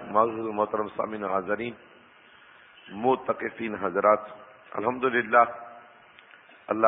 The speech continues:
تعالیٰ کا فضل و کرم اور احسان و انعام ہے کہ ہم آج اعتکاف کی تیسری نشست میں حاضر ہیں۔ دعا ہے اللہ تعالیٰ ہم سب کی حاضری کو اپنی بارگاہ میں قبول و منظور فرمائے۔ آج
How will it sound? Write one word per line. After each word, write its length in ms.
تعالیٰ 200
کا 60
فضل 280
و 20
کرم 340
اور 80
احسان 360
و 40
انعام 420
ہے 160
کہ 120
ہم 220
آج 180
اعتکاف 600
کی 140
تیسری 400
نشست 520
میں 80
حاضر 480
ہیں۔ 80
دعا 220
ہے 120
اللہ 340
تعالیٰ 340
ہم 140
سب 140
کی 100
حاضری 460
کو 120
اپنی 240
بارگاہ 400
میں 200
قبول 280
و 60
منظور 320
فرمائے۔ 380
آج 200